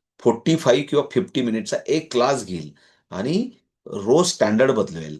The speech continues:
म्हणजेच त्यांच्याकडे साधारण शंभर, दीडशे, दोनशे मुलांचं हे करू शकतो." आणि मग रवीना ताईंनी असं समजा, प्लीज एक सॅम्पल स्टडी घेऊ आपण. रवीना ताईंनी साधारण शंभर मुलांना त्यांना स्कूलमध्ये त्यांनी रन केला अबॅकसचा क्लास. लक्ष द्या, मला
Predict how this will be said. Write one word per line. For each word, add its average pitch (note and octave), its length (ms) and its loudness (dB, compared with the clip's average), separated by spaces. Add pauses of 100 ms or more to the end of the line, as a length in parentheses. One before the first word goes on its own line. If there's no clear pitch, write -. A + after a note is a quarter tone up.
(300)
म्हणजेच F#2+ 440 -4
त्यांच्याकडे F#2+ 380 -2
साधारण F#2 360 -4
शंभर, F2 520 -2
दीडशे, F#2+ 400 -4
दोनशे F2 320 -4
मुलांचं E2+ 420 -4
हे C#3+ 80 -2
करू F2 240 -6
शकतो." - 480 -12 (380)
आणि F#3 120 4
मग F#3 240 4
रवीना D3+ 340 6
ताईंनी D3+ 320 2
असं B2 240 0
समजा, G#2+ 300 -2
प्लीज G#2+ 360 -4
एक G#2+ 200 -8 (320)
सॅम्पल B2+ 380 -2
स्टडी F#2 320 -2
घेऊ E2 160 -6
आपण. D3+ 320 -6 (380)
रवीना D3 380 0
ताईंनी A2 580 -4 (180)
साधारण A#2 400 -2
शंभर B2+ 560 -4
मुलांना G2+ 520 -6
त्यांना A#2 360 -6
स्कूलमध्ये G#2 600 -4
त्यांनी G#2+ 400 -6 (240)
रन G2+ 280 4
केला D#2+ 280 -4
अबॅकसचा D2+ 460 -4
क्लास. - 500 -10
लक्ष - 240 0
द्या, D2 140 -2
मला D2 180 -6